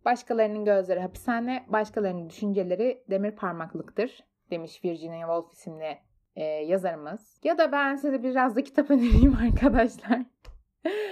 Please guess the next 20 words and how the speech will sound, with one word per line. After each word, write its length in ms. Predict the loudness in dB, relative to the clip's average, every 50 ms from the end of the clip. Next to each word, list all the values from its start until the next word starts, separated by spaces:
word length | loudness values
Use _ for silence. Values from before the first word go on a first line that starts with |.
| -8 -8 -8 -8 -4
E, 420 | -2 0 0 0 0 -2 -4 -4
kadınlarla 520 | -4 -4 -4 -2 -2 0 0 0 0 -2 -2
ilgili 340 | -4 -4 -6 -6 -6 -6 -6
birkaç 360 | -6 -2 0 -2 -2 -2 -6
kitap 300 | _ -4 -2 -2 0 0
var 80 | 0
arkadaşlar 680 | 0 0 -2 -4 -6 -4 -4 -4 -4 -4 -4 -6 -4 -6
benim 200 | -8 -12 -12 -14
size 300 | -18 -14 -8 -6 -6 -6 -6
önermek 380 | -8 -8 -8 -10 -10 -12 -14
istediğim. 480 | -14 _ -10 -10 -10 -8 -10 -10 -10 -8
Daha 200 | -4 -4 -2 -2
doğrusu 380 | -2 -4 -6 -8 -10 -12 -12 -12 _ _ _ _ _ -20
hangisini 600 | -16 -6 -2 0 2 2 2 0 -2 -2 -2 -2
okusam 440 | -4 -4 -4 -2 -2 0 0 -2 -6 -6 -4
diye 200 | -2 -2 0 0
delirirken 680 | -2 -2 -2 -2 -4 -4 -6 -4 -4 -2 -2 -4 -4 -8 _ _ -10 -6
seçemediğim 520 | -4 -4 -2 -2 -2 -2 -4 -4 -6 -10 -12
kitaplardan 680 | -8 -4 -4 -4 -2 0 -2 -2 -2 -4 -6 -6 -2
bazıları. 600 | 0 0 0 -2 -4 -4 -4 -2 -2 -2 -4 -6